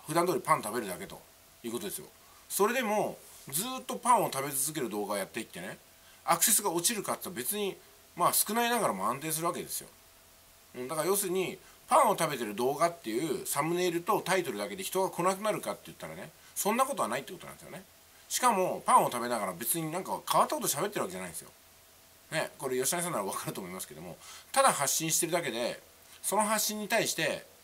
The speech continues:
まあ、どんな意味を感じてるのかってことは視聴者さん、十人十色なんですよね。無意味と感じる人もいれば、「あ、なるほど。こういうふうにパンを食べて、うーん、なんか、動画撮ってるんだ」みたいなね。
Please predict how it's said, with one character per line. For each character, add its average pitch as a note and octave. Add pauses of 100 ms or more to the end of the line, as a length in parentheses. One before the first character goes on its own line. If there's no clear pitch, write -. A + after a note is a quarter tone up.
(560)
ま -
あ、 - (160)
ど C4+
ん A#3
な E3
意 E3+
味 E3+
を A2+
感 A#2+
じ A2
て C#3
る A#2
の G2+
か F#2
っ F2+
て -
こ F2
と F2
は -
視 -
聴 B3
者 C#3
さ G#2
ん、 E2
十 D#3+
人 A3+
十 A#3+
色 B2
な D#2
ん -
で D2
す -
よ E2
ね。 G2+ (560)
無 C3+
意 C4
味 A#3
と A#2
感 A2+
じ G2+
る A2
人 A#2
も G#2
い F#2
れ F2
ば、 A2 (480)
「あ、 E3+
な D3+
る D3+
ほ E3
ど。 E3+ (540)
こ F3+
う -
い -
う -
ふ -
う B3+
に G3+
パ D#3
ン C#3+
を A#2+
食 A2
べ G2
て、 G#2+ (600)
う A2+
ー F2+
ん、 -
な A2
ん -
か、 F#2+ (1300)
動 C#3+
画 B2+
撮 B2+
っ A2+
て G#2+
る F2
ん E2
だ」 D#2+
み D#2
た D#2+
い -
な C3+
ね。 A3